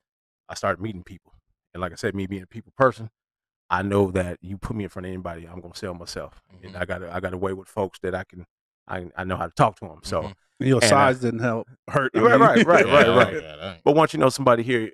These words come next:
Speaker 1: you know that you're in, in, intelligent and you know a little something about what you're talking about, at least you can persuade 'em to, to think that you know <laughs> what you're talking
Speaker 2: Talking
Speaker 1: about.
Speaker 2: about, yeah.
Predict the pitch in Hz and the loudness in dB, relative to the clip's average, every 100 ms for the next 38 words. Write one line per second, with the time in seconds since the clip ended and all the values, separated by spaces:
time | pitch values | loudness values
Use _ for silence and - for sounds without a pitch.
0 | - 110 104 101 98 - 104 92 85 - | -12 -10 -8 -8 -10 -10 -8 -6 -8 -12
1 | 90 60 87 82 90 - 101 90 95 90 | -18 -16 -16 -14 -8 -2 -2 -2 -8 -14
2 | 87 95 92 95 90 92 90 - 95 92 | -12 -10 -6 -4 -4 -6 -8 -6 -4 -4
3 | 90 95 - 113 98 90 92 92 _ _ | -6 -8 0 0 0 -6 -10 -10 _ _
4 | _ _ _ _ - 110 104 113 107 - | _ _ _ _ 0 2 2 0 -4 -10
5 | _ _ - 107 - - - - 147 131 | _ _ -14 -14 -14 -14 -2 4 4 4
6 | 107 95 107 95 95 _ - 110 - 104 | 0 -2 -2 -2 -4 _ -8 -6 -2 -4
7 | - 92 - 101 95 - - 208 151 117 | -4 -10 -4 -4 -4 -4 2 4 4 0
8 | 113 123 117 98 80 123 | 2 2 4 2 2 0